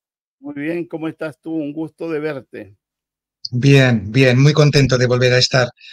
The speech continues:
Speaker 2: en este canal que tantas alegrías me da y tanto conocimiento conservo de cada uno de los vídeos.
Speaker 1: Bueno, muchas gracias. Em, Juan Ramón, aquí una buena cantidad de personas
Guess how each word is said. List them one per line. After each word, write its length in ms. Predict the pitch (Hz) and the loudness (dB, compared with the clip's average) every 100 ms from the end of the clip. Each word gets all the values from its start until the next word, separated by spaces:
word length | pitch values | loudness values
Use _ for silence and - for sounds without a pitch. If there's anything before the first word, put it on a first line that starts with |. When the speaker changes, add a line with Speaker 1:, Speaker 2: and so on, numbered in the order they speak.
| - - | -20 -10
Speaker 2:
en 160 | 127 135 | -2 0
este 260 | 131 - | 0 -2
canal 520 | 123 120 131 156 165 175 _ _ _ _ _ _ | -4 -2 0 2 0 -4 _ _ _ _ _ _
que 340 | - 127 117 113 | -6 -4 -4 -4
tantas 540 | 135 131 135 131 - | -4 -2 -2 -2 -2
alegrías 600 | 135 123 123 127 131 131 | -2 -4 -4 -2 -2 -2
me 140 | 127 120 | -4 -2
da 180 | 131 143 | 0 0
y 120 | 139 | -2
tanto 340 | 127 123 127 | -4 -6 -6
conocimiento 1040 | 123 123 123 123 120 127 131 135 123 110 _ _ _ _ - | -6 -6 -6 -8 -6 -4 -4 -4 -6 -6 _ _ _ _ -10
conservo 720 | 135 131 - 151 139 120 113 | -6 -2 0 0 -2 -4 -6
de 100 | 120 | -6
cada 260 | 123 123 | -4 -2
uno 200 | 127 123 | -2 -4
de 100 | 120 | -4
los 180 | 120 110 | -6 -8
vídeos. 500 | 113 101 101 - - _ _ _ _ _ _ _ _ _ | -12 -12 -16 -18 -20 _ _ _ _ _ _ _ _ _
Speaker 1:
Bueno, 320 | 147 131 127 | -10 -10 -10
muchas 320 | 127 123 131 | -14 -14 -14
gracias. 540 | 127 123 113 139 139 _ _ _ _ _ - | -10 -10 -12 -16 -18 _ _ _ _ _ -10
Em, 800 | 170 170 170 170 165 160 156 - | -4 0 0 -2 -4 -4 -6 -8
Juan 300 | 123 175 175 | -8 -6 -4
Ramón, 320 | 185 180 170 | -4 -4 -6
aquí 440 | 147 - 175 170 160 | -10 -10 -8 -4 -4
una 420 | 151 147 151 156 | -6 -12 -8 -6
buena 260 | 156 196 | -6 -6
cantidad 360 | 196 165 165 160 | -6 -8 -6 -4
de 80 | 160 | -4
personas 600 | 156 135 160 151 160 147 | -6 -14 -12 -10 -10 -12